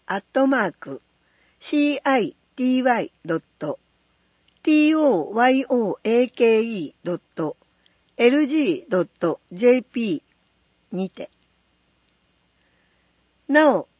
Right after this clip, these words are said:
当日は事前に検温の上、マスクを着用し、お越しください。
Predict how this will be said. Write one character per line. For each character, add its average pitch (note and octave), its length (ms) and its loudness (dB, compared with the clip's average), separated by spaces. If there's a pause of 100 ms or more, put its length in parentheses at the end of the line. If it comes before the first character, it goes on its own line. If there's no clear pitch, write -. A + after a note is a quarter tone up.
(160)
当 F4 220 4
日 D#4+ 260 -2
は G3+ 380 2
事 A#3 200 -4
前 D4 200 2
に C#4+ 340 -2 (240)
検 D#4+ 260 2
温 D#4 300 0
の C#4+ 160 2
上、 C4+ 300 0
マ D#4+ 180 2
ス - 120 -8
ク G3+ 180 -4
を F#3 100 4
着 G3 320 -4
用 F#3+ 200 0
し、 F3 280 -6 (200)
お E3+ 80 -6
越 A#3 180 -6
し - 100 -16
く G#3 100 -10
だ G3 160 -4
さ D#3 180 -10
い。 C3+ 100 -12